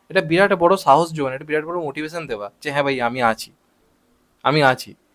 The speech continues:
এই জিনিসটা কিন্তু খুব দরকার। এবং আমার ব্যাপারটা তো ভালো লাগলো, কারণ আমি এমনটা কাউকে করতে দেখিনি।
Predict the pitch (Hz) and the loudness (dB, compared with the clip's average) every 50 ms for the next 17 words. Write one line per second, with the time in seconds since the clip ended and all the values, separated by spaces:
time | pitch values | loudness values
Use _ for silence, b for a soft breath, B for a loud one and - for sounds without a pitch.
0 | _ _ - 139 143 147 135 147 165 160 165 175 175 180 180 180 190 185 156 - | _ _ -4 -4 -2 -2 -2 -2 -4 -4 -2 -4 -4 -4 -4 -6 -8 -8 -4 -2
1 | 120 117 113 117 - - 98 - - _ _ _ _ _ _ - 143 147 151 151 | 0 0 0 -2 -4 -6 -6 -6 -8 _ _ _ _ _ _ -4 0 4 8 8
2 | 165 165 151 135 127 147 147 180 180 175 160 - - 107 117 147 160 170 160 160 | 8 10 8 8 8 6 4 4 0 0 -2 -2 -2 4 6 6 8 8 6 6
3 | 151 147 160 170 180 185 185 - 135 139 139 160 175 175 190 185 180 175 190 - | 4 2 2 2 0 -2 -2 0 0 2 2 2 2 4 6 4 4 4 2 -4
4 | - 151 - - - 160 135 127 117 - 127 117 104 98 | -4 -6 -6 -4 -6 -4 -4 -4 -8 -6 -8 -12 -12 -12